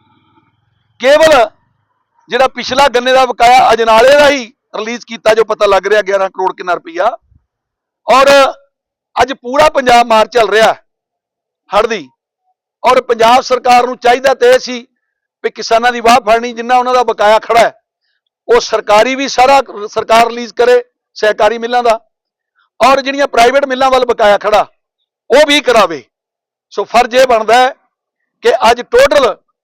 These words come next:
ਜਿਹੜਾ ਪੈਸਾ ਰਿਲੀਜ਼ ਕੀਤਾ ਜਾਵੇ, ਉਹ ਕੇਵਲ ਇੱਕ ਮਿੱਲ ਦਾ ਰਿਲੀਜ਼ ਕਰਨਾ ਉਹ ਬਿਲਕੁਲ ਠੀਕ ਨਹੀਂ, ਕਿਉਂਕਿ ਅੱਜ ਜਿਸ ਏਰੀਏ 'ਚ ਹੜ੍ਹਾਂ ਨੇ ਮਾਰ ਮਾਰੀ ਉਹ ਤਾਂ ਮਾਰੀ ਹੈ, ਜੇ 'ਚ ਨਹੀਂ ਮਾਰ ਮਾਰੀ ਉੱਥੋਂ ਸਾਡੇ ਲੋਕ ਲੰਗਰ ਵਸਤਾਂ ਲੈ ਕੇ ਜਾ ਰਹੇ ਨੇ।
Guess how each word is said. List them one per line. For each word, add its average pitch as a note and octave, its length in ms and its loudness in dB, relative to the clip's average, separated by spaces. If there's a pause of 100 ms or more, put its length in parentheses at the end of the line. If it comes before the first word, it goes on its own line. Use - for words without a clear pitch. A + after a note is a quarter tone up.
(260)
ਜਿਹੜਾ A#3 200 0
ਪੈਸਾ A3 360 0
ਰਿਲੀਜ਼ A3 240 -12
ਕੀਤਾ A3 280 -2
ਜਾਵੇ, A#3+ 300 2 (420)
ਉਹ A#3+ 140 2
ਕੇਵਲ C4 400 2 (100)
ਇੱਕ A#3+ 240 0
ਮਿੱਲ A#3 240 -2
ਦਾ B3+ 140 2 (240)
ਰਿਲੀਜ਼ G#3 280 -14
ਕਰਨਾ A3+ 440 0 (440)
ਉਹ A#3 140 2
ਬਿਲਕੁਲ A#3 360 -2
ਠੀਕ A3+ 260 -16
ਨਹੀਂ, B3+ 160 -6
ਕਿਉਂਕਿ B3 340 -2 (200)
ਅੱਜ B3 120 0 (640)
ਜਿਸ B3+ 320 0
ਏਰੀਏ C4 340 0
'ਚ C#4 120 -4 (680)
ਹੜ੍ਹਾਂ C4 260 0
ਨੇ D4 100 0
ਮਾਰ B3 240 2
ਮਾਰੀ B3 220 0
ਉਹ C4+ 100 2
ਤਾਂ C4 140 -2
ਮਾਰੀ A#3+ 320 -2
ਹੈ, G#3+ 140 0 (380)
ਜੇ A#3+ 200 0
'ਚ C#4 120 -8
ਨਹੀਂ C4+ 200 -4
ਮਾਰ B3+ 240 2
ਮਾਰੀ B3+ 260 0
ਉੱਥੋਂ C4+ 280 2
ਸਾਡੇ A#3 280 2
ਲੋਕ A#3 280 2
ਲੰਗਰ A3+ 320 -4
ਵਸਤਾਂ G#3+ 320 -2
ਲੈ G3 120 -4
ਕੇ G3 120 -10
ਜਾ F3+ 160 0
ਰਹੇ G3+ 140 0
ਨੇ। B3+ 160 -8